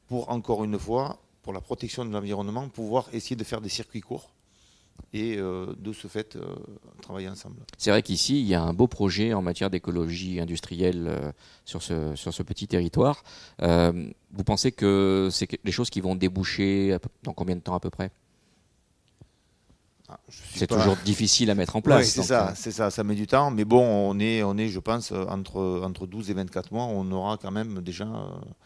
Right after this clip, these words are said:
Speaker 1: mais je profite aussi pour remercier, euh, la, la mairie de Grasse, qui est très proche de nous et qui nous aide vraiment pour avancer sur les projets, quels qu'ils soient.
Speaker 2: Euh, vous utilisez également les services de la Chambre de commerce, vous l'expliquez, puisque vous participez au, au programme Cèdre.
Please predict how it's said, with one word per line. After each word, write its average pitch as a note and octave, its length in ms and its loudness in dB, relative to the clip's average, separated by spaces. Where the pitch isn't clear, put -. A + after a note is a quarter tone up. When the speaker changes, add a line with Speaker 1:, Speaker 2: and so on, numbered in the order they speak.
Speaker 1:
mais A2 220 -2
je A#2 160 0
profite B2+ 360 -4
aussi A2+ 220 -4
pour G2 240 -4
remercier, A2 640 -2
euh, F#2 320 -4
la, - 160 -10
la F#2+ 100 -10
mairie G2 260 -6
de F#2+ 120 -4
Grasse, F#2+ 360 -4
qui G#2+ 220 -4
est - 220 -2
très - 180 -4
proche B2 280 -2
de A2+ 100 0
nous C#3 380 -6
et G2+ 100 -8
qui - 160 -14
nous G#2+ 180 -4
aide A#2+ 140 -2
vraiment A#2+ 500 -4
pour G#2+ 220 0
avancer G#2 260 0
sur A2 140 -12
les G2 80 -4
projets, G2 300 -10
quels G2 180 -6
qu'ils G2 100 -12
soient. - 240 -12
Speaker 2:
Euh, G2+ 420 12
vous B2 340 8
utilisez C3 400 6
également A#2 280 8
les G2 140 8
services A2+ 300 4
de G2+ 40 4
la F#2+ 80 4
Chambre F#2+ 200 -2
de F2+ 60 2
commerce, B2 360 0
vous F#2+ 80 0
l'expliquez, G2 600 0
puisque - 300 -8
vous E2 140 -2
participez F2 640 -4
au, - 240 -6
au - 60 -10
programme E2+ 400 -2
Cèdre. C#3+ 340 4